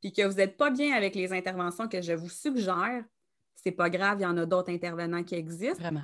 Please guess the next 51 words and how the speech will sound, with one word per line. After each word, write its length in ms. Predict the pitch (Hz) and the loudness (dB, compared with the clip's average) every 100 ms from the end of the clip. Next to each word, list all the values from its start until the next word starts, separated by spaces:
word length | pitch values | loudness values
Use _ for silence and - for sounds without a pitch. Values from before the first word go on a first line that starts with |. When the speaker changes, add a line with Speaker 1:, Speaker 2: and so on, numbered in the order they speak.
| - - | -6 -2
Speaker 1:
Puis 100 | 202 | 2
moi, 200 | 214 277 | 4 4
je 100 | 226 | 4
le 100 | 180 | 2
prends 340 | - 202 175 | 4 6 6
pas, 420 | - 233 262 277 277 - - | 6 6 8 6 4 -16 -10
euh, 420 | 160 160 156 160 170 | -2 0 0 0 2
je 80 | |
le 100 | 180 | 2
prends 220 | 170 180 175 | 2 2 2
pas 140 | 247 | 2
d'une 200 | 220 180 | 2 2
mauvaise 420 | 180 180 196 202 | 2 4 4 4
manière 580 | 196 180 185 247 285 233 | 2 2 4 4 4 2
parce 300 | 185 151 - | -2 -4 -4
que 260 | - 247 277 269 - _ | 2 8 8 6 -6 _
t'avanceras 580 | - 190 196 196 - 208 | 2 6 6 6 2 0
pas 320 | - 277 320 - | 4 4 4 -2
si 240 | - - 226 | -14 -6 -6
tu 120 | - | -4
travailles 320 | 190 190 185 | 2 4 6
avec 220 | 175 175 | 6 2
moi 180 | 202 247 | 2 0
puis 120 | 269 | -2
que 140 | - 170 | -4 -4
finalement, 380 | - 180 165 | -4 -4 -2
il 100 | 226 | 0
y 40 | 202 | -2
a 40 | |
pas 160 | 160 208 | -2 -2
un 140 | 190 | 0
bon 80 | 160 | -2
Speaker 2:
Exact. 240 | 151 143 | -4 -6
Speaker 1:
fit. 160 | - - _ _ _ _ _ _ _ _ _ | -8 -10 _ _ _ _ _ _ _ _ _
Fait 120 | 190 | 0
que 40 | |
Speaker 2:
Ah, 40 | 185 | 2
Speaker 1:
j'ai 80 | 196 | 2
trouvé 260 | 190 202 | 2 2
Speaker 2:
tellement. 200 | 190 226 | 4 0
Speaker 1:
ça 60 | - | 0
super 300 | - 294 285 | 0 4 4
intéressant 580 | 262 202 190 185 190 233 | 4 2 2 2 2 0
que 100 | 240 | -2
t'apportes 400 | 190 170 - 180 | 0 -2 -2 -4
ce 80 | - | 0
point-là, 540 | 180 - 190 175 190 277 | -2 0 0 2 2 2
puis 120 | 226 | 0
je 100 | 180 | -2
voulais 240 | 185 190 | 0 0
vraiment 360 | 196 180 180 | 0 0 2